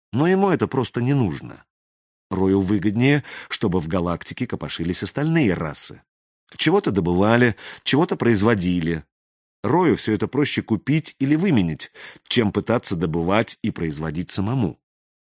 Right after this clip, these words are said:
Перед мудростью древних насекомых склонял голову даже он, пират-перевёртыш, разграбивший не один десяток случайных кораблей самых разных существ.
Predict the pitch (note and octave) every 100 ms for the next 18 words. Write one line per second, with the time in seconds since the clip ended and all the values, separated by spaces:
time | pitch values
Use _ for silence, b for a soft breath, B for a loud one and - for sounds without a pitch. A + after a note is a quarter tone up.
0 | _ _ _ _ _ _ _ - F#2 E2+
1 | G#2 A#2 G2+ F#2+ - F#2+ E2+ G2+ E2+ D#2
2 | C#2 - - A2 A2+ G2 - B B -
3 | - F#2 F2 A#2 C3+ F#2+ A2+ C#3 C3+ G2+
4 | A2+ A2+ C#3+ - C#3 D#3 G#2+ D2 - _
5 | B B G2+ F#2+ G2+ - - G#2+ A2 C3+
6 | C#3 G2 D2 - - _ - F#2+ F2+ F2+
7 | C#3+ D#3+ C3 - C#3 C3+ G#2 A#2 B2+ F3
8 | C3+ G#2+ - A2 F#2+ - F#2 - F2 D#2+
9 | - F2 F2 A2+ A2+ - B B - E3
10 | D3+ G#2 F#2 F#2 D#2 E2 - G#2 - -
11 | - - -